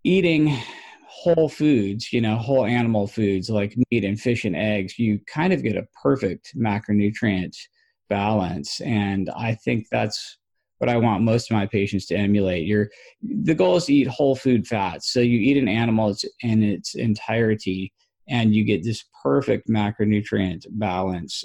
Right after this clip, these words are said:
of protein to fat. And I really think that's kind of the sweet spot. And that's, that's my advice to most of my patients. It's like, anytime you're eating an entire animal, your macros are probably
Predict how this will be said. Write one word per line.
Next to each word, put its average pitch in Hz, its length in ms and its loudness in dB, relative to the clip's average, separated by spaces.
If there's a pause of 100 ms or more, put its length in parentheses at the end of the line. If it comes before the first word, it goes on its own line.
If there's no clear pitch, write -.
of 113 280 -4
protein 104 480 -2
to 107 60 -14
fat. 92 440 -8 (440)
And 117 140 0
I 113 60 2 (160)
really 117 220 4
think 104 340 0
that's 95 260 -2
kind 98 320 -4
of 92 180 -6 (120)
the 92 80 -2
sweet 98 340 0
spot. - 440 -6
And 104 200 2
that's, 101 480 -4 (420)
that's - 220 -2
my 143 180 4
advice 120 420 0
to 120 60 -2
most 110 340 2
of 110 60 -4
my 101 140 0
patients. 101 600 -2
It's - 180 -8
like, 107 280 0
anytime 135 480 2
you're 104 140 2
eating 113 160 4
an 104 60 4
entire 101 480 0
animal, 95 480 -2
your 92 140 -6
macros 92 460 -4
are 90 140 -6 (100)
probably 95 540 -4